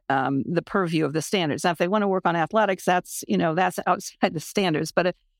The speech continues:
a lot of things that institutions wanna work on, um, are addressed by the standards assessment,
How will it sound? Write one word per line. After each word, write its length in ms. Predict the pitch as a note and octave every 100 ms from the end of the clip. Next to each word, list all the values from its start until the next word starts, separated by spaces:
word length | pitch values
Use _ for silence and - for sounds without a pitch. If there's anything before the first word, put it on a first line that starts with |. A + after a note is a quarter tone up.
| _
a 80 | A3
lot 200 | A3+ C4+
of 100 | C#4
things 260 | A3+ G#3 F#3+
that 200 | F#3 E3+
institutions 760 | - F#3+ - F3 G3 - E3+ F3+
wanna 280 | G3+ A#3+ G#3
work 320 | E3+ D#3+ -
on, 300 | D3 D#3 D#3+ _ _ _ -
um, 180 | F3+ E3
are 160 | F3 E3
addressed 340 | E3 D#3+ -
by 120 | E3
the 100 | D#3+
standards 360 | - D#3+ D#3 D#3
assessment, 680 | D#3 - G3+ - G#3+ G#3+